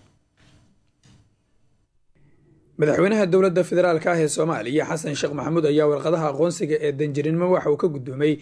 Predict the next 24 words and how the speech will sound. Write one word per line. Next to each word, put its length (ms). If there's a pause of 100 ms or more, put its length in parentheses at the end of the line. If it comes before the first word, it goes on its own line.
(320)
qaar 200
ka 120
mid 160
ah 60
safiirrada 540
cusub 300
ee 120
dalalka 460 (100)
qaarkood 520
ay 100
u 40
soo 160
magacaabeen 520
Soomaaliya. 560 (640)
Madaxweyne 400
Xasan 260
Sheekh 180
Maxamuud 340 (340)
ayaa 400
waxa 260
uu 140
ka 100
guddoomay 380
warqadaha 400